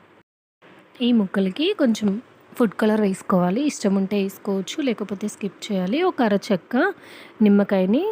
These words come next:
పిండుకోవాలి. ఒక పేపర్ మీద వేసుకొని తడి లేకుండా ఆరబెట్టుకోవాలి. బాగా డ్రై అయిన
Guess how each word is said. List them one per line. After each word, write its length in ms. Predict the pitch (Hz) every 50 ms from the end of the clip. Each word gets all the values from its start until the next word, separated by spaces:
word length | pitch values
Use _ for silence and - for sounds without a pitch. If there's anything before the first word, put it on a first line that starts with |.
| 392 - -
పిండుకోవాలి. 680 | - 226 202 190 180 - 196 180 170 175 175 185 226 339 381 - - - _ _ _ _ _ _ _ _ - - - - _ _ _ - - 208
ఒక 100 | - 226 202 226
పేపర్ 300 | 208 202 - 233 233 233 240
మీద 100 | 220 208 196 196
వేసుకొని 440 | 202 196 - - - 202 196 233 294 311 -
తడి 200 | 240 196 196 202 202 202
లేకుండా 420 | 202 196 - 196 196 190 196 233 302 370 392 349 285 233 220
ఆరబెట్టుకోవాలి. 840 | 220 214 190 208 190 180 190 - - 190 180 185 190 196 202 262 349 440 - - - - - _ _ _ _ _ _ _ _ _ - - - - _ _ _ - - - - - - 220 202
బాగా 260 | 202 190 185 190 240 285 247
డ్రై 180 | 233 220 202 196 202
అయిన 160 | 214 220